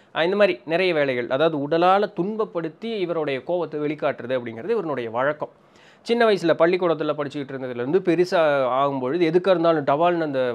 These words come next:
அ, தகராறுக்கு போறது. So, இந்த மாதிரியே அவருடைய வாழ்க்கை அப்படியே முழுக்க போகுது. தன்னுடைய டாமினன்ஸ் அதை வந்து காட்டியே ஆகணும். தனக்கு ஏதாவது ஒண்ணு நடக்கல, அந்த ஒரு இன்ஃபீரியாரிட்டி காம்ப்ளெக்ஸ் இருந்தா அதை இந்த மாதிரி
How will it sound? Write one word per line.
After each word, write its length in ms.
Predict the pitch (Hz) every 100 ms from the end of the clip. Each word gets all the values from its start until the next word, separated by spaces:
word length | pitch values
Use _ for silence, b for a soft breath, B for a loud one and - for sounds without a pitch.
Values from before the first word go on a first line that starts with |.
| 113
அ, 40 |
தகராறுக்கு 560 | 123 117 139 170 147 131 -
போறது. 360 | 120 113 - _
So, 180 | 254 254
இந்த 120 | 247
மாதிரியே 280 | 226 202 226
அவருடைய 500 | 190 147 147 175 160
வாழ்க்கை 360 | 147 160 151
அப்படியே 260 | 131 147 139
முழுக்க 240 | 147 147
போகுது. 420 | 131 123 120 220 B B B -
தன்னுடைய 420 | 220 240 196 170
டாமினன்ஸ் 680 | 143 214 240 190 143 - -
அதை 220 | 156 170
வந்து 180 | 160 190
காட்டியே 560 | 151 160 160 160 135 123
ஆகணும். 260 | 127 123 B B B
தனக்கு 320 | 185 208 196
ஏதாவது 400 | 175 185 220 208
ஒண்ணு 120 | 175 160 147 135 127 123 127
நடக்கல, 320 | 170 202 170
அந்த 140 | 156 151
ஒரு 100 | 170
இன்ஃபீரியாரிட்டி 560 | 208 214 196 170 156
காம்ப்ளெக்ஸ் 340 | 160 147 143 -
இருந்தா 200 | 147 196
அதை 160 | 151
இந்த 180 | 156 175
மாதிரி 280 | 165 135